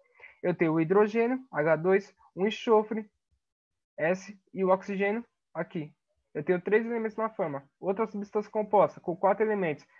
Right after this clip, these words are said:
O bicarbonato de sódio. Eu tenho o N A, eu tenho o hidrogênio, eu tenho o carbono e o oxigênio.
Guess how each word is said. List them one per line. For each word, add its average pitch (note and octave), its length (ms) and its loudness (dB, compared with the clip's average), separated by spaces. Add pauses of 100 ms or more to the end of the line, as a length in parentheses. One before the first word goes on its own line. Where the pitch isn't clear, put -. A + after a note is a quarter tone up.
(160)
O F#3 100 2
bicarbonato A3 680 2
de F#3+ 100 -12
sódio. D3+ 380 2 (180)
Eu D#3 140 -10
tenho E3 200 -4
o E3+ 60 -2
N E3+ 220 -2
A, G#3 240 0 (580)
eu D3 120 -2
tenho E3 240 0
o F#3+ 60 2
hidrogênio, G#3 680 -2 (220)
eu D#3 100 -6
tenho E3+ 220 0
o G#3 60 -2
carbono G#3 460 0 (280)
e F#3 80 0
o G3 40 6
oxigênio. G3 640 -2